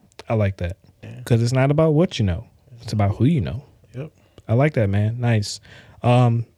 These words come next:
Speaker 1: Danny also said, "Music is key. Keeps me sane in the crazy ass world." Me too. Sometimes I have to put my headphones in to tune out these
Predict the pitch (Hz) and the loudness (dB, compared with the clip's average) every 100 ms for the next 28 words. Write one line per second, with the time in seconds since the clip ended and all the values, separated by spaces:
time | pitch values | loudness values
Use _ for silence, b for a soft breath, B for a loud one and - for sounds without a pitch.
0 | _ 131 135 139 131 143 135 135 120 131 | _ 0 2 4 2 0 0 2 4 4
1 | 160 165 131 123 - - 180 104 95 - | 2 0 -4 -6 -6 -2 2 2 -2 -4
2 | - 170 - 147 - 127 123 120 120 113 | -2 -2 0 -2 0 0 0 0 -2 -4
3 | 113 101 101 - 117 117 120 110 95 98 | -4 -4 -6 -4 -2 -2 -4 -4 -2 -2
4 | 101 - 104 95 98 104 113 117 117 98 | -4 -4 -2 -2 -4 -2 -2 -2 -4 -4
5 | 110 _ _ - 120 127 117 117 113 120 | -6 _ _ -4 -2 -2 0 -2 -4 -8
6 | 117 117 113 107 107 104 101 - 110 104 | -6 -6 -4 -4 -2 -2 -4 -4 -4 -4
7 | 104 104 101 | -4 -4 -6